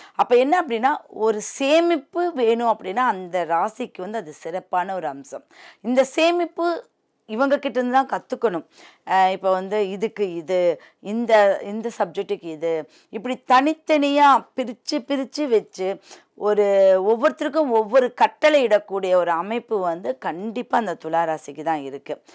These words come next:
அப்ப அவங்களுடைய ஆளுமை திறன் வந்து பிரமிப்பா இருக்கும். பாரு, எல்லாருமே அவங்களுக்காக வந்து நம்ம எவ்வளோ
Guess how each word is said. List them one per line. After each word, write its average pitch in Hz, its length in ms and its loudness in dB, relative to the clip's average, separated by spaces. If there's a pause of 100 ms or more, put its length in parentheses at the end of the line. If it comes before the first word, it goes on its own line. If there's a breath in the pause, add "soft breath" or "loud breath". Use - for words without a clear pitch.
(220 loud breath)
அப்ப 262 300 6
அவங்களுடைய 240 280 4
ஆளுமை 320 600 4
திறன் 254 320 -2
வந்து 226 240 -2
பிரமிப்பா 233 720 0
இருக்கும். 175 440 -4 (380 loud breath)
பாரு, 262 340 2
எல்லாருமே 240 600 2
அவங்களுக்காக 202 640 0
வந்து 190 440 -4
நம்ம 156 440 -4
எவ்வளோ 196 440 -4